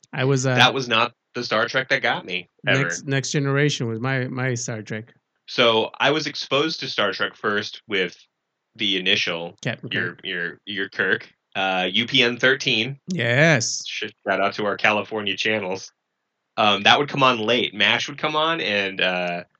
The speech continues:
Speaker 1: mash.
Speaker 2: and O G Star Trek. But I have to say, The Next Generation's the one that captured my, my
Speaker 1: Oh, yeah.
Speaker 2: imagination
Speaker 1: Yeah.
Speaker 2: much more.
Speaker 1: Sir Pats too, man.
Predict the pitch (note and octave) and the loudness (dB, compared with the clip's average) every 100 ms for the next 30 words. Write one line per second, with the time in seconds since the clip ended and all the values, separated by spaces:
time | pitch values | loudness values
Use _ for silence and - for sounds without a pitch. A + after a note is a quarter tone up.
0 | - F#3 - - - G2+ F#2+ G#2 G#2 G#2 | -18 -14 -12 -10 -4 -2 -2 -2 -4 -4
1 | G2 - G2+ G2+ F#2+ E2+ - A2 - B2+ | -4 0 0 0 0 0 -2 4 8 8
2 | G#2 - A2 A2+ B2 B2 A#2+ - G#2+ G2+ | 6 2 -2 2 2 2 -2 0 2 2
3 | A2 A2 A2+ G2+ G2+ A2 F#2+ F#2+ F#2 F2+ | 0 0 0 0 0 -4 -10 -8 -6 -6
4 | F2 - - F#2 F2+ G2 F2+ E2+ D2+ D#2+ | -8 -8 -4 -4 -4 -8 -8 -8 -8 -10
5 | _ _ _ - B2+ A#2+ F2 F#2 E2+ - | _ _ _ -6 -2 0 -2 -6 -6 -6
6 | E2+ G#2 E2+ - F2+ E2+ E2 _ - C3+ | -6 -6 -6 -6 -8 -6 -8 _ -8 -6
7 | B2 C3+ C3 B2 - D3 B2+ A2 | -4 -4 -4 -6 -4 -4 -2 -4